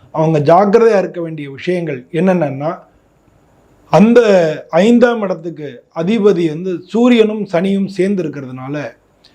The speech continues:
சூரியனுக்கும் சனிக்கும் பகைன்றதுனால நினைத்த காரியங்கள் கொஞ்சம் தள்ளி போறது, அது மாதிரியான விஷயங்கள் எல்லாமே நடக்கும். நினைச்ச காரியம்லாம் தள்ளி போறது நடக்கும்.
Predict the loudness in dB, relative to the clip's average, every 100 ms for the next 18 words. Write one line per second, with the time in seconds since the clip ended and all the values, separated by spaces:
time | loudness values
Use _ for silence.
0 | _ _ 0 4 4 4 2 -2 -6 -6
1 | -4 -4 -4 -2 2 2 0 -6 -10 -12
2 | -12 -12 -14 _ _ _ 0 4 4 2
3 | -2 -2 -2 -4 -6 -10 -12 -14 _ _
4 | _ _ -6 -6 -2 0 2 2 0 -4
5 | -6 -8 -12 _ _ _ _ _ _ 2
6 | 4 6 6 6 4 -2 -10 -14 -12 -12
7 | -10 -10 -12 -14 -16 -18 _ _ _ _
8 | _ _ 0 2 2 4 2 0 -4 -8
9 | -6 -6 -6 -8 -8 -10 -12 -14